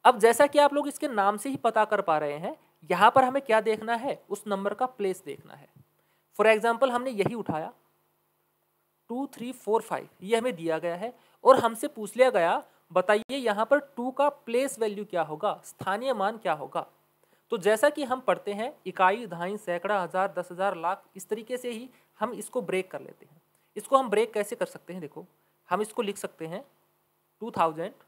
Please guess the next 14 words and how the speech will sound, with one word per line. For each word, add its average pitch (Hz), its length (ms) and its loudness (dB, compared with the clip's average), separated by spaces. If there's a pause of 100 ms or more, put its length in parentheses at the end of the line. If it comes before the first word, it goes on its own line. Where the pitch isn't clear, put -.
(760)
प्लस 185 460 0 (320)
थ्री 254 180 -4
हंड्रेड 170 400 -4 (840)
प्लस 214 240 -2
फ़ोर्टी 233 540 -2 (220)
और 180 80 -4
प्लस 185 280 -10
फ़ाइव, 202 200 -10 (800)
ऐसे 165 180 -2
ही 233 40 -6
तो 247 100 -10
लिख 240 120 -10
सकते - 260 -12
हैं। 185 180 -12